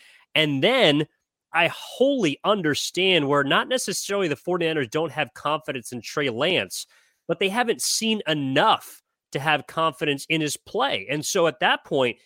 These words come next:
if you are looking at a Marcus Mariota, a Matt Ryan, and Andy Dalton, a veteran quarterback, to me,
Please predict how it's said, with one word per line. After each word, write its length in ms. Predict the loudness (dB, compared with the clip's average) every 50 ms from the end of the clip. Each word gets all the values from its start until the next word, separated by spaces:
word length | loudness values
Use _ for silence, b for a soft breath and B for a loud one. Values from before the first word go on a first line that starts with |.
| b b
if 160 | -4 -4 -2
you 140 | 0 0 0
are 120 | 2 2
looking 420 | 2 0 0 -2 -2 -2 -2 0 2
at 100 | 2 2
a 60 | 2
Marcus 440 | 2 0 0 -2 -2 -8 -8 -6 -6
Mariota, 600 | -4 -2 0 0 0 0 0 0 0 -2 -2 -2
a 60 | -4 -4
Matt 300 | 0 0 0 0 0 -4
Ryan, 400 | -4 -2 -2 0 0 -2 -2 -4
and 120 | -6 -6
Andy 220 | -4 -4 -4 -4
Dalton, 400 | -6 -2 -2 -2 -2 -2 -6 -10 -10
a 60 | -10
veteran 460 | -10 0 2 2 2 4 2 0 -2 -2
quarterback, 640 | -2 0 0 2 2 4 4 4 4 4 0 -2 b b b b b b _
to 120 | -4 -2
me, 560 | -2 0 0 0 2 2 2 0 0 -2 -6